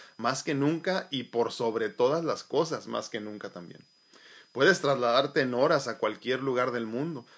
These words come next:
de un lado del mundo a otro lado del mundo sin problema, ¿no? Tenemos la más grande enciclopedia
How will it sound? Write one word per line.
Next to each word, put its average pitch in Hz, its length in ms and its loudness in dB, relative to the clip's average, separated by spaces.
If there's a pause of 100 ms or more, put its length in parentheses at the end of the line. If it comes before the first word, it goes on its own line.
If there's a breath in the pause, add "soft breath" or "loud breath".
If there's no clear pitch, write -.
(120)
de 98 100 -10
un 131 220 0
lado 170 300 4
del 127 100 2
mundo 147 280 -2
a 101 60 2
otro 151 400 0
lado 156 240 0
del 113 140 -2
mundo 175 320 -6
sin 110 180 -12
problema, 104 420 -6
¿no? 113 140 -10
Tenemos 135 400 -4
la 127 80 -4
más 120 220 -4
grande 160 320 0
enciclopedia 135 1080 -4